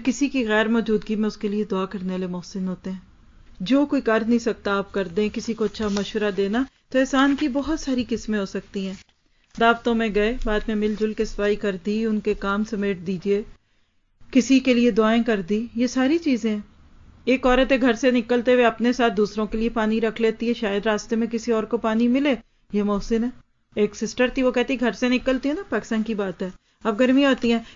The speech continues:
کہتی کئی بوتلیں رکھ لیتی ہوں، گاڑی جہاں بھی رکتی ہے نا، کہیں کو پولیس مین کھڑا ہوتا ہے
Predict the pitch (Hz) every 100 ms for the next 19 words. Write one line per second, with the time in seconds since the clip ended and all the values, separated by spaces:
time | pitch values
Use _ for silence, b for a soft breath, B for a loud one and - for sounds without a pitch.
0 | - 262 302 285 285 262 247 240 240 220
1 | 208 208 214 208 - _ - 214 226 247
2 | 240 247 240 247 233 262 294 339 277 233
3 | 214 226 220 214 208 214 214 214 202 196
4 | 202